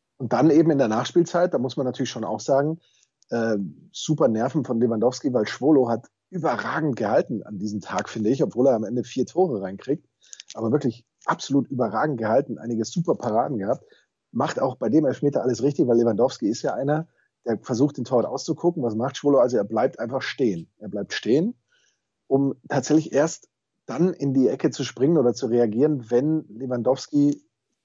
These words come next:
mit dem Schuss, also mit dem, äh, Schussbein schon durchzieht. Das macht er, er hat die richtige Ecke und kommt eben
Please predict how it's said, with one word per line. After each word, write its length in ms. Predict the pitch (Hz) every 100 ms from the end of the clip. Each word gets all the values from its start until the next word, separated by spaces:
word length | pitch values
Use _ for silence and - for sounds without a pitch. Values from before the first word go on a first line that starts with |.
| _ _ _ _ - _ -
mit 200 | 139 139
dem 220 | 143 135
Schuss, 600 | - - 160 - - - _
also 160 | 117 123
mit 120 | 131
dem, 340 | 135 131 - -
äh, 260 | 123 120
Schussbein 560 | - 170 - 120 127 127
schon 180 | 127 110
durchzieht. 600 | 139 143 - 104 87 _ _ _ _
Das 140 | 113 104
macht 260 | 131 165
er, 60 | 139
er 160 | 117 -
hat 140 | -
die 80 | 151
richtige 400 | 151 147 127 120
Ecke 200 | 135 117
und 140 | 127
kommt 260 | - 147 175
eben 360 | 135 131 123